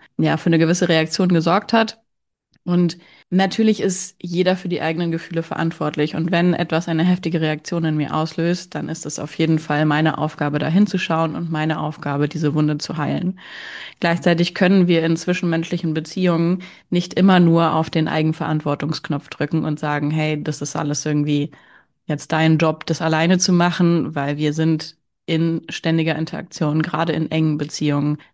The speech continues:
reagieren wir ständig aufeinander. Und was es da leichter macht,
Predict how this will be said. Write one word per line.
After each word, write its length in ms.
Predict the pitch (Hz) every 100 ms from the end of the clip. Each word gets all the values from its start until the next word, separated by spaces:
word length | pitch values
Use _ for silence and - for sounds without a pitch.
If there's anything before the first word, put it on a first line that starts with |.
| -
reagieren 420 | 165 160 165 160
wir 100 | 160
ständig 360 | - 156 156 -
aufeinander. 720 | 160 160 160 156 175 190 185 - _ _
Und 480 | 190 180 175 - _ _ _ _ -
was 160 | 185 185
es 140 | 180
da 240 | - 175 202
leichter 420 | 180 196 - 196
macht, 540 | 180 170 196 - -